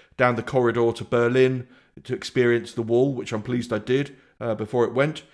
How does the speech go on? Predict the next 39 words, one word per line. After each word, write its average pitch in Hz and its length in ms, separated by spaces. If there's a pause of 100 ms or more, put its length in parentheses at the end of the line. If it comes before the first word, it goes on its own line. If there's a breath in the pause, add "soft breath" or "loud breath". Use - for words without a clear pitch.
(500 soft breath)
Uh, 127 340
and 139 160
from 147 160
Germany, 160 680
we 143 120
then 147 280
headed 139 640
south 151 600
pretty 139 200
quickly 123 680 (300 loud breath)
through 139 240
France 135 680
and, 127 260 (180)
uh, 113 140
s-, - 300 (120)
crossing 127 320
the 123 80
border 123 420
to 117 160
Rouen 127 340
into 117 260
Spain, 131 560 (540 soft breath)
um, 117 560
and 131 440 (720)
down 143 200
to - 100
Gibraltar. 165 560 (300 loud breath)
Uh, 135 80
Gibraltar 165 400
back 151 180
then 147 180
felt 156 500
like 139 300
home. 113 380
It 107 140
probably 135 260
still 120 200
does 120 200
today, 117 440